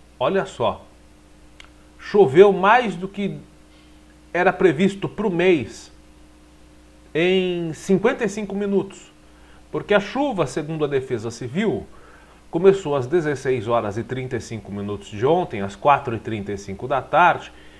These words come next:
e parou de chover às dezessete horas e quarenta minutos, ou seja, cinquenta e cinco minutos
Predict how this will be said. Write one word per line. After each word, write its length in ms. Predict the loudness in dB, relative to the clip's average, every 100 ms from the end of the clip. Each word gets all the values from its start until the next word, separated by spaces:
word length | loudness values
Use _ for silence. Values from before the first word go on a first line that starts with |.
| -20 -20 -8
e 220 | -4 -4
parou 340 | 4 6 8
de 100 | 4
chover 600 | 2 0 4 4 4 2 -12 -20 -20 -8
às 160 | -2 0
dezessete 600 | 4 4 2 0 0 2
horas 280 | 0 2 -2
e 40 |
quarenta 380 | 0 2 2 2
minutos, 400 | 2 8 8 6
ou 100 | -2
seja, 300 | -2 -2 -2
cinquenta 440 | -6 -4 -2 0
e 40 | -2
cinco 260 | -2 -4
minutos 540 | -4 -2 -2 -2 -8